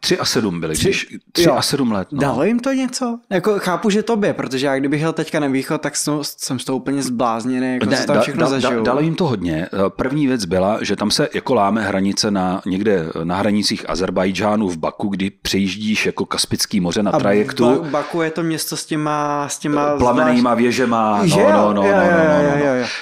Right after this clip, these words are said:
Speaker 1: Což je relativně civilizace.
Speaker 2: Jasně.
Speaker 1: Ale z Baku jedeš do Kazachstánu trajektem. A tam, kdo jako přijede do Baku na trajekt, tak už jede do Asie relativně.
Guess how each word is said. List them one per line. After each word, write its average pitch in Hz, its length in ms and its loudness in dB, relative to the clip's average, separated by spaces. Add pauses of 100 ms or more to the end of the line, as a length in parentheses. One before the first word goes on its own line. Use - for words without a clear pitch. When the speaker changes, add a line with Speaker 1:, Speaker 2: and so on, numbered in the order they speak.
Speaker 1:
Což 175 180 0
je 90 180 -2
relativně 113 320 0 (100)
civilizace. 95 720 0 (240)
Speaker 2:
Jasně. 143 300 -4 (160)
Speaker 1:
Ale 123 220 2 (220)
z 90 100 -4
Baku 113 300 0
jedeš 101 220 2
do 82 100 -4
Kazachstánu 78 640 -4
trajektem. 85 560 -2 (400)
A 78 200 0 (380)
tam, 123 360 2
kdo 104 320 0
jako 107 200 -4
přijede 110 420 0
do 78 120 -4
Baku 95 340 -2
na 78 120 -4
trajekt, 98 680 0
tak - 120 -6 (100)
už - 260 -2 (120)
jede 107 280 2
do 73 120 -4 (140)
Asie 104 760 0
relativně. 101 720 -2